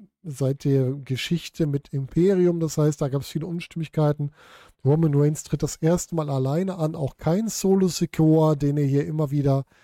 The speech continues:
als, ja, seinen Enforcer ja hatte und zuletzt dann als Art Kanonenfutter genutzt hat, immer dann,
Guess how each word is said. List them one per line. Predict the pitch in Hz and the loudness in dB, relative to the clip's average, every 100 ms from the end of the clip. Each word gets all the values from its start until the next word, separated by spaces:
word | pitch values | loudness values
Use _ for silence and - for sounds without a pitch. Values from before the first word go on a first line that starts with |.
| _ _ _ _ - | _ _ _ _ -6
als, | 131 123 127 - | 0 0 0 -4
ja, | 131 131 123 | -4 -2 -2
seinen | 131 139 143 | -2 -2 -4
Enforcer | 127 - 156 196 - 165 | -6 -2 -2 0 -2 -2
ja | 156 139 | -2 -6
hatte | 156 - 151 | -8 -4 -4
und | 160 139 131 | -4 -6 -8
zuletzt | - - - 131 139 - | -12 -14 -6 -4 -4 -6
dann | 143 131 | -8 -6
als | 135 127 - | -6 -6 -6
Art | - 135 127 | -4 -4 -4
Kanonenfutter | - 131 156 180 170 160 | -6 -2 -2 -2 -6 -6
genutzt | 139 147 - - | -6 -10 -10 -8
hat, | 147 160 | -8 -6
immer | 143 131 | -6 -2
dann, | 131 135 | -2 -4